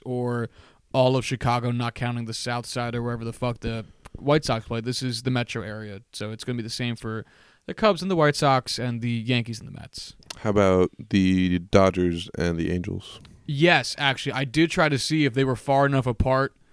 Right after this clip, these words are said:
Speaker 1: to separate, but they are not.
Speaker 2: What about Oakland and San Francisco?
Speaker 1: Same.
Speaker 2: Cool. Those were my only questions.
Speaker 1: Yeah, and, and it'll, it'll show when it comes up. The, also, the other outlier is the fact that these, I have rankings here,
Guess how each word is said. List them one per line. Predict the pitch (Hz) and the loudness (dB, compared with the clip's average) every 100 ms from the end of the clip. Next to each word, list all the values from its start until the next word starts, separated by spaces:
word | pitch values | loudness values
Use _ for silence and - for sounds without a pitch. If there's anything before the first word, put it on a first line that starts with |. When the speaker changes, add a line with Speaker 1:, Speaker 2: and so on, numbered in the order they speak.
| - - - | -20 -18 -10
Speaker 1:
to | 127 | -6
separate, | - - - 123 156 170 185 - _ | -4 -4 -2 0 0 0 0 -4 _
but | 135 117 | -4 0
they | 127 | 0
are | 120 | 0
not. | 123 127 95 - _ _ - - _ - - - _ - | -2 -4 -4 -10 _ _ -20 -20 _ -12 -12 -14 _ 0
Speaker 2:
What | 95 | 2
about | 87 87 87 - | 4 4 4 4
Oakland | 87 - 90 85 - | 2 4 0 0 -4
and | 85 85 82 | -4 -4 -8
San | - 82 | -6 -6
Francisco? | - - 78 - - 50 - - - | -6 -6 -6 -4 -4 -4 -10 -16 -10
Speaker 1:
Same. | - 151 143 117 _ _ _ | -2 0 0 -4 _ _ _
Speaker 2:
Cool. | - - - _ _ _ | -10 -10 -10 _ _ _
Those | - 92 | -2 0
were | 87 | 0
my | 85 | -2
only | 85 82 | -4 -8
questions. | - - - - - - - | -8 -12 -12 -18 -20 -20 -16
Speaker 1:
Yeah, | - 143 123 120 | 0 4 4 2
and, | 147 | 0
and | 175 180 - | 2 0 2
it'll, | 202 185 175 | 4 4 4
it'll | 196 170 | 4 2
show | - 139 | 4 4
when | 131 | 4
it | |
comes | 127 123 120 | 0 -2 -2
up. | 120 | -4
The, | 151 156 | 2 6
also, | 165 156 170 160 143 | 6 4 4 4 4
the | 151 | 2
other | 143 | 2
outlier | 139 139 139 131 123 | 0 4 6 6 4
is | 127 131 113 | 0 -2 -2
the | 123 | -2
fact | 143 139 120 | 0 0 0
that | 120 | -2
these, | 131 123 - | 0 0 0
I | 131 | 2
have | 139 | 2
rankings | 117 131 139 160 160 - | 2 0 0 0 -2 2
here, | 170 175 170 | 2 4 0